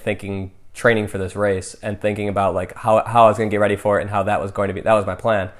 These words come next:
And, um, yeah, so if that was my only thing, the only thing I was go-, the, the only race I had left or whatever, I would have, it would have been really bad.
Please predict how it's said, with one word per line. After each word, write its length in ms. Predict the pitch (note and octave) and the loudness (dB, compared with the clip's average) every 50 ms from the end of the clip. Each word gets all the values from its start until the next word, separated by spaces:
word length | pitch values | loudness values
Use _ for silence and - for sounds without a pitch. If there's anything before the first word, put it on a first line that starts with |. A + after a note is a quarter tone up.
| - - - - - - - - - - | -20 -20 -20 -20 -20 -20 -20 -18 -2 2
And, 440 | A2+ A2+ G#2+ G#2 G2+ G2 G2 F#2 F#2+ | 4 4 6 4 4 2 0 2 0
um, 380 | F#2+ F#2 F#2 F2+ F#2 F#2 F#2+ - - - - _ _ _ _ - _ - - - - - - - - _ _ - _ _ - - - - - - | 0 0 0 -2 -6 -8 -10 -12 -18 -20 -20 _ _ _ _ -20 _ -20 -20 -20 -20 -20 -20 -20 -20 _ _ -20 _ _ -20 -20 -20 -20 -6 2
yeah, 280 | A#2 B2 A#2 G2+ F#2 | 4 4 4 4 2
so 180 | F#2+ - B2 A#2 | 0 2 4 4
if 120 | A2 - - | 4 4 2
that 140 | A#2 G#2+ A2 | 0 2 2
was 100 | A#2+ - | 0 -2
my 160 | G#2+ G#2 - - | -2 -4 -2 0
only 420 | - A#2+ B2 B2+ A#2+ A#2 A2 G2 G2 | 0 0 2 2 0 0 -2 -4 -4
thing, 520 | G2 - B2+ C3 A#2+ G2+ F2+ F2+ F#2 F#2 - - - - - - - _ - - - - _ _ - _ _ - - - - | -4 -2 0 0 0 0 -2 -4 -10 -12 -16 -20 -20 -20 -20 -20 -20 _ -20 -20 -20 -20 _ _ -20 _ _ -20 -20 -12 -6
the 200 | A2 A#2 A#2+ - | -2 -2 0 4
only 320 | - A#2+ B2 A#2+ A#2+ A2+ | 4 6 6 6 4 2
thing 220 | G#2 - A#2 A2 G#2+ | 0 0 -2 0 0
I 60 | G#2 | 0
was 120 | G2+ G2 | -2 -2
go-, 120 | G2 A2 D#2 | -2 -4 -2
the, 160 | - A2 A2 | 0 0 2
the 100 | G#2+ A2+ | 2 4
only 260 | A2+ B2 A#2+ A2+ G2+ - - - - - | 4 4 4 2 0 -4 -10 -18 -20 -6
race 300 | - A2+ A2+ A2+ G#2 - | 0 0 2 2 2 0
I 80 | G2+ G2+ | 0 0
had 340 | A2 A2 G#2+ G#2 G2 G2 | 2 2 2 2 2 2
left 360 | G#2 A2 A2 G2+ F#2 - - - | 2 4 4 2 0 -4 -6 -6
or 80 | G2+ | -4
whatever, 440 | G2 G2+ G#2+ G#2+ F#2+ F#2+ F#2+ F#2 - - - - - - - - - - - - | -2 0 0 0 0 -2 -4 -4 -8 -14 -20 -20 -20 -20 -20 -20 -20 -12 -2 0
I 200 | G#2 G#2 G#2 G2+ | 2 4 4 4
would 120 | G2 F#2 | 2 0
have, 360 | F2+ E2+ E2+ G2+ G#2 - - - - - - - - - - - _ - | -2 -4 -6 -10 -14 -18 -20 -20 -20 -20 -20 -20 -20 -20 -20 -20 _ 2
it 60 | A2 | 4
would 60 | A#2 B2 | 4 6
have 60 | A2+ | 6
been 120 | A2+ G#2+ | 4 2
really 200 | G#2 G2+ F#2+ F#2 | 2 0 0 -2
bad. 320 | F2+ E2 D#2 E2 G2+ - | -4 -6 -8 -10 -12 -16